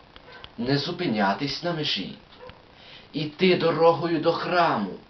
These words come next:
де світить сяйво для душі, щоб жили в домі цім щасливо, верталися сюди з доріг і тут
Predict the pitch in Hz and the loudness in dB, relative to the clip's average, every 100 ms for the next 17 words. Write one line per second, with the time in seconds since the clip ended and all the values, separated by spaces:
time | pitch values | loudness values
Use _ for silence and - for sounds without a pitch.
0 | - - - - - 131 196 185 - 180 | -20 -20 -20 -20 -20 2 4 4 0 2
1 | 202 196 190 - - 214 208 165 143 147 | 2 4 -2 -4 0 4 6 4 2 2
2 | 143 160 156 - - 202 196 160 - - | 4 2 2 0 0 0 0 -2 -8 -16
3 | - - - - - - - - - 113 | -20 -20 -20 -20 -20 -20 -8 -4 -2 -2
4 | - 196 220 170 104 95 160 196 107 - | 0 4 4 4 -2 -2 -2 -2 -4 -8
5 | - - - - - - - - - - | -12 -12 -14 -20 -20 -20 -20 -14 -6 -2
6 | 170 - 175 156 123 - - - - - | -2 -4 -6 -4 -4 -6 -14 -20 -20 -20
7 | - - - - - - - 127 - - | -20 -20 -20 -20 -20 -20 0 2 2 -2
8 | 214 156 113 - - 110 98 98 - - | 0 0 -2 -6 -6 -6 -4 -4 -6 -8
9 | 92 95 139 139 - - - - - - | -6 -4 -8 -10 -16 -20 -20 -20 -20 -20
10 | - 110 104 - 120 156 | -10 -6 -6 -4 -4 -6